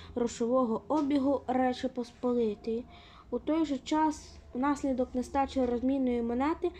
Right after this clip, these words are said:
баратинки продовжували перебувати в обігу аж до другої половини вісімнадцятого століття та були офіційно вилучені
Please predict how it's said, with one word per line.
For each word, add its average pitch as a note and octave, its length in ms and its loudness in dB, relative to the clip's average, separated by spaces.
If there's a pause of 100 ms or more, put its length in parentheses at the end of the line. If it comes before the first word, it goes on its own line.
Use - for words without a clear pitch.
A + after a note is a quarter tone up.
(280)
баратинки C4+ 680 2
продовжували B3 840 -2 (300)
перебувати A3+ 640 0
в G#3 100 0
обігу C4+ 460 2
аж G#3 200 -2
до A3 160 -2
другої D4+ 420 4
половини B3+ 680 2 (500)
вісімнадцятого A3+ 960 -2
століття G#3+ 720 -2
та G3+ 80 -6
були B3+ 320 2
офіційно A#3 560 0
вилучені C#4 600 0